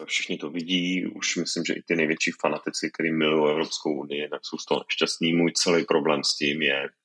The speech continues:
že ta debata, jestli, a ty si na ní určitě dobře vzpomínáš, byla vždycky, když se přijímal nějaký zásadní dokument,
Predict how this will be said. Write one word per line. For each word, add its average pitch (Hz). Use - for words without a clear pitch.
že 85
ta 80
debata, 80
jestli, 71
a -
ty -
si -
na 67
ní 62
určitě -
dobře 73
vzpomínáš, 73
byla 85
vždycky, -
když -
se 95
přijímal 80
nějaký 78
zásadní 71
dokument, -